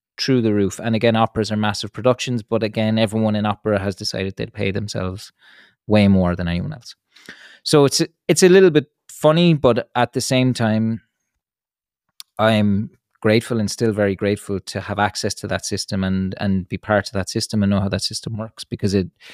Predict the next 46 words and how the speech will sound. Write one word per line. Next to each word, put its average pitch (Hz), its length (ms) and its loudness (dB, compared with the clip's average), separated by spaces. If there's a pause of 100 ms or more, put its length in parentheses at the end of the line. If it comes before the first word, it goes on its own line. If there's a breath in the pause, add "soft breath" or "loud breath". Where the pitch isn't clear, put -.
(320 loud breath)
it 110 120 2
allowed 104 440 4
all 98 200 0
of 92 60 -2
those 95 220 -2
shows 95 680 -6 (460)
to, 110 380 -8
to - 120 -4
happen, 104 500 -4 (120)
you 104 80 0
know, 104 240 0 (120)
and 98 240 -2
to 101 100 -4
make 101 280 2
that 92 180 -2
work. 92 260 -10
And 101 120 -2
that 104 140 4
work 104 220 0
could 98 120 -4
never 104 300 0
be 92 120 -4
made 92 280 -2
without, 98 400 -2 (580 loud breath)
without 104 360 4
the 98 100 -2
Arts 90 180 -2
Council 95 260 -8
funding. 95 340 -4
And 98 100 -2
I 104 40 0
think 127 220 -2
that's 123 280 0
maybe 117 280 2
part 117 400 0
of 123 80 -2
their 117 120 4
argument, 113 420 0
is 104 160 -4 (500 loud breath)
a 110 60 2
band 120 580 0
like 107 200 0
the 113 80 -4
Niall 107 160 2
Mackay 117 280 0
Band 107 440 -2